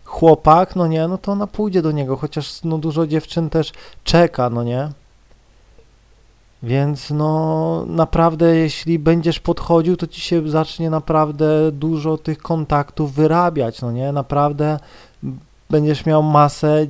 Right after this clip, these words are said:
dziewczyn i powiem ci, no, trzeba sobie gdzieś tam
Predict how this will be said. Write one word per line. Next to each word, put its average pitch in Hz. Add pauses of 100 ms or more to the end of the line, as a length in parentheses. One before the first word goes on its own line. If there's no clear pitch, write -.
(160)
dziewczyn 156
i 185 (160)
powiem 185
ci, 196 (880)
no, 170
trzeba 190 (120)
sobie 175
gdzieś 160
tam 170